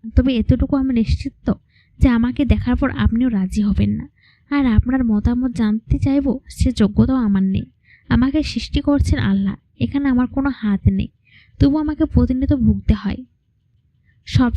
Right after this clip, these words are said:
কিছু মিলিয়ে আমার প্রচণ্ড কষ্ট হচ্ছে, তাই আমি কাঁদছি।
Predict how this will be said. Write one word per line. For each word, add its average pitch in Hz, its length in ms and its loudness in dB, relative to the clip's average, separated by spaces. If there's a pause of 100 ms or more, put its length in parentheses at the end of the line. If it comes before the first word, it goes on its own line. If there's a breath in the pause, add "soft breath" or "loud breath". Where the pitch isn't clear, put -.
কিছু 285 220 0
মিলিয়ে 254 360 0
আমার 247 220 0
প্রচণ্ড 277 560 -2
কষ্ট - 360 2
হচ্ছে, 220 280 0
তাই 240 160 0
আমি 262 180 0
কাঁদছি। 190 480 0